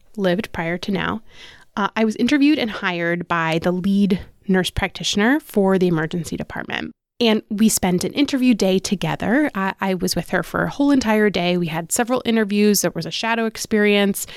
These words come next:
I had come in from out of state at that point. And following up, we had a lot of phone conversations about the role. I, I got the position, and ultimately, by the time I had moved and gotten credentialed and started the position,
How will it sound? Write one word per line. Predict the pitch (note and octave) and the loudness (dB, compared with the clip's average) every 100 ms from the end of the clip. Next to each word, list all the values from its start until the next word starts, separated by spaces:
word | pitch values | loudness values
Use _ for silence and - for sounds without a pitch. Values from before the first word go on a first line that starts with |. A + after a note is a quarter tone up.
| - - - | -18 -20 -12
I | F#3 | -8
had | F#3+ | -8
come | - G3+ | -6 -6
in | G3+ G3+ | -2 -2
from | F#3 F#3+ F3 | 0 -2 0
out | E3+ | -2
of | E3+ | 0
state | - - F3+ - - | -2 -2 -4 -6 -8
at | F3+ | -8
that | E3+ - | -8 -10
point. | - - - - _ | -10 -6 -6 -8 _
And | G#3+ | -2
following | G#3+ A#3 G#3 G#3 | 2 2 2 2
up, | D#4 C#4+ | 2 2
we | G#3 | 2
had | E3+ | 2
a | F3+ | 0
lot | F3 | 0
of | F#3+ | 0
phone | - G#3+ A#3 | 2 4 4
conversations | - A3+ A3 - G#3 - G3 | 2 0 0 2 2 2 2
about | E3+ - - | 0 -4 -6
the | |
role. | F3 B3 B3 B3 - - - - _ | 0 2 2 0 -8 -20 -20 -20 _
I, | - - | -10 -6
I | - | -6
got | F3+ G#3 - | -2 -2 -2
the | - | -2
position, | A3+ G#3 G3+ - F#3+ F#3+ G3 | 0 0 0 2 2 2 0
and | G3 G3 - _ _ - | -2 -2 -4 _ _ -4
ultimately, | C#4+ - C#4+ - G#3 G3 G3 | -2 0 0 2 0 0 0
by | E3+ | -4
the | F3+ | -8
time | G3 - A#3 A#3 A#3 | -8 -2 2 2 2
I | F#3 G3 | 0 -2
had | E3 F3 D#3+ E3 | -2 -4 -4 0
moved | F#3+ D#4 C4 G3 G3 - | 4 4 6 4 2 -2
and | - F#3+ | -2 -2
gotten | F#3 F3 | -2 -4
credentialed | F3 F3+ F#3+ A3 F3+ D#3+ | -6 -2 0 2 0 -2
and | D#3+ | -4
started | D#3+ - D4 G#4 D#4+ | -4 0 0 2 2
the | G3 | 0
position, | - F3 E3 - E3 F#3 | -4 -4 -2 0 0 0